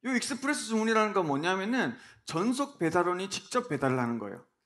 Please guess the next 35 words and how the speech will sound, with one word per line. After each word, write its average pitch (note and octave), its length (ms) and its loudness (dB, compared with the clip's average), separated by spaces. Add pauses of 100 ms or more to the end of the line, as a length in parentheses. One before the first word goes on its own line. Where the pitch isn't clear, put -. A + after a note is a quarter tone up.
(280)
사실 C4 220 2
이제 A#3 220 4
배달원들의 A#3 920 6
종류는 F#3 360 -2
크게 C#4 240 0
봤을 B3 240 0
때 - 80 -16
두 E3 160 -8
가지 G3+ 180 0
종류로 F#3+ 280 -4
나눌 C#3 260 -2
수 D3+ 120 -10
있는데요. C3+ 500 0 (240)
전속 B3 420 -2
배달원이 G3+ 460 2
있고 A3+ 220 -2
크라우드 C4 360 4
소싱을 F3+ 400 -4
하는 C#3+ 180 -2
배달원이 C3 340 0
있습니다. G#2 460 -10 (240)
전속 B3 360 -2
배달원은 A#3+ 460 4
말 G#3 200 6
그대로 B3 420 2 (360)
회사에 A#3+ 320 6
직-, - 380 -8
회사에서 A3 320 4
직접 - 340 -6
고용한 A3+ 600 4 (240)
그 G3 120 2
정규직 G3+ 400 -6
직원이라고 A3 480 0
보시면 C3 300 -4
돼요. G#2+ 120 -8